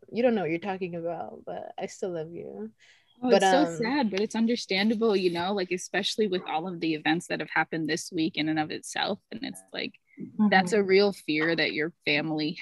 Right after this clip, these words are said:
Speaker 2: has of how the world, oh, how the world is just so racist, <laughs> and so they're like, "What can we do to ease that burden for you?" So they want you to, like,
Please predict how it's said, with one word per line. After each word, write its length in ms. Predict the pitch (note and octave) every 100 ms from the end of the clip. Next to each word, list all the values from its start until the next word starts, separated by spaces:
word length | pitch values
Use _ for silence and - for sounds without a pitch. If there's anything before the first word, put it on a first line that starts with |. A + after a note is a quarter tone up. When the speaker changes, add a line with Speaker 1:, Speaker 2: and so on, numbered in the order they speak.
| -
Speaker 2:
has 520 | D#3 - F3+ F#3 F#3
of 160 | D#3+ -
how 200 | - E3
the 140 | E3
world, 520 | D#3 F3 E3+ E3 E3+ G3 _ _ _ _ -
oh, 180 | D#3 - - -
how 120 | G#3+
the 100 | F3+
world 260 | F3+ G3
is 80 | A3
just 180 | G#3 -
so 120 | F#3
racist, 680 | C#3+ B2 D#3+ - - A3 - - - D#4+
<laughs> 80 | D4+
and 200 | B3 A#3+
so 180 | A#3+ F#3+
they're 180 | F#3+
like, 220 | F3 F3+ - - -
"What 260 | F#3+ A#3 -
can 340 | A3+ G#3+ F3+
we 220 | F#3 F#3
do 480 | F#3+ E3 E3 F3 G#3+ -
to 220 | F3+ E3+ -
ease 280 | F3 F#3 F3+
that 260 | E3+ D#3
burden 320 | D#3 E3 E3
for 220 | - - D#3
you?" 160 | E3+
So 120 | G#3 E3
they 120 | D#3+
want 300 | E3 D#3+ -
you 100 | D#3+
to, 80 | E3
like, 220 | - -